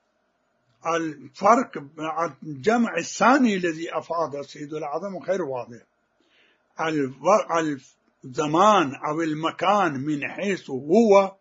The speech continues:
لا فضل له، إنما يكون الفضل للعمل في ذاك الزمان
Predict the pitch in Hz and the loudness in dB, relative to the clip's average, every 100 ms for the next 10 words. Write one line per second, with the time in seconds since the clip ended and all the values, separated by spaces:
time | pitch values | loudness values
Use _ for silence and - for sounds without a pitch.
0 | _ _ - 269 285 - 131 131 127 127 | _ _ -4 0 0 -2 -10 -12 -16 -18
1 | _ _ _ _ _ _ _ _ _ 202 | _ _ _ _ _ _ _ _ _ -2
2 | 226 226 196 165 151 131 147 143 247 285 | 2 2 2 0 -2 -4 -8 -8 -2 0
3 | 208 151 135 127 - 202 208 202 202 180 | 0 -2 -6 -6 2 4 4 0 -4 -6
4 | _ _ _ _ _ _ - 165 190 170 | _ _ _ _ _ _ -6 0 2 0
5 | - _ - 180 262 359 349 277 - 190 | -8 _ 0 6 6 6 4 2 0 -6
6 | 160 151 135 - 123 139 120 123 117 | -2 -2 -2 -4 -10 -8 -8 -8 -12